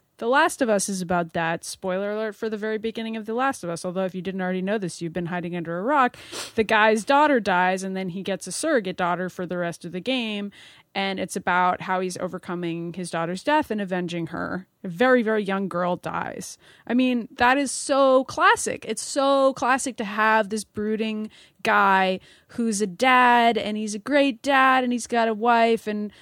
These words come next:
she's very virginal and angelic, and he's got an adorable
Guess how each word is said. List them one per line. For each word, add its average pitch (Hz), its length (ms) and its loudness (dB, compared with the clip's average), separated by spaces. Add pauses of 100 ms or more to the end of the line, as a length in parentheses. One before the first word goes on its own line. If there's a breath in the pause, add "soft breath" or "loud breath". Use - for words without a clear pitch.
(140)
she's 214 340 -6
very 226 240 2
virginal 214 540 -2
and 202 120 -2
angelic, 208 640 0
and 202 140 -2
he's 202 140 -6
got 202 180 -2
an 208 100 -4
adorable 247 500 2